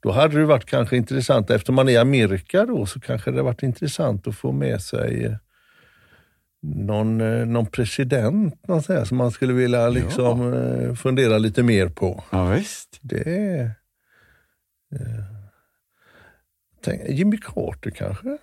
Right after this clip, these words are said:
Speaker 2: Ja.
Speaker 1: Mm, det,
Speaker 2: Ja.
Speaker 1: han var ju,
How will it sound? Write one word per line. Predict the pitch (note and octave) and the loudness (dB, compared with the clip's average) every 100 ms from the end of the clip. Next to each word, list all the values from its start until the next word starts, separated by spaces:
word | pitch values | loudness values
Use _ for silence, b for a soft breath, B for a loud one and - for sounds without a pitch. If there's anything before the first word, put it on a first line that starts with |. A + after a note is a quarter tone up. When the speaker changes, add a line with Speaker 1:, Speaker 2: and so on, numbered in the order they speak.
| - | -10
Speaker 2:
Ja. | C2+ C2+ D2+ - | -6 -4 -6 -6
Speaker 1:
Mm, | E3 C#3 F3 | -8 -8 -8
det, | D3+ B2+ E3 G#3 G#3 G3+ E3+ | -6 -4 -2 0 0 -2 -4
Speaker 2:
Ja. | D2+ E2 D#3 - | -4 -2 -4 -6
Speaker 1:
han | - D2+ F#3 F#3+ F#3 | -2 0 0 0 0
var | G3+ | 2
ju, | G#3+ | 2